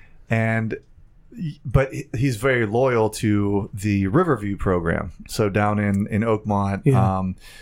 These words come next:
Speaker 1: and, and he's in the cadet league, which is, like, thirteen to seventeen or whatever the age group is. It's, it's like, you know, that, that teenage group. And he,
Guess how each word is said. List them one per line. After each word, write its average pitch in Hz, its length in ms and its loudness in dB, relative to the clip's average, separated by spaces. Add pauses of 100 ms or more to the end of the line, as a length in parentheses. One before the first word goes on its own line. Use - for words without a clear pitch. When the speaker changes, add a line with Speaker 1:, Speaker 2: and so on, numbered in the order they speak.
(720)
Speaker 1:
and, 113 240 0
and 117 140 0
he's 123 220 0
in 117 100 -2
the 107 80 -2
cadet 117 420 -2
league, 101 260 0
which 101 240 2
is, 98 440 0
like, 98 180 0
thirteen 101 600 0
to 92 100 2
seventeen 95 500 0
or 92 80 -2
whatever 98 240 0
the 92 160 0
age 101 220 0
group 92 200 -2
is. 90 240 0
It's, 98 280 -2
it's 165 180 0
like, 117 300 0
you 117 100 0
know, 87 240 0 (600)
that, 101 260 0
that 98 160 0
teenage 98 420 0
group. 90 260 -2 (100)
And 101 500 -2 (1900)
he, 143 340 2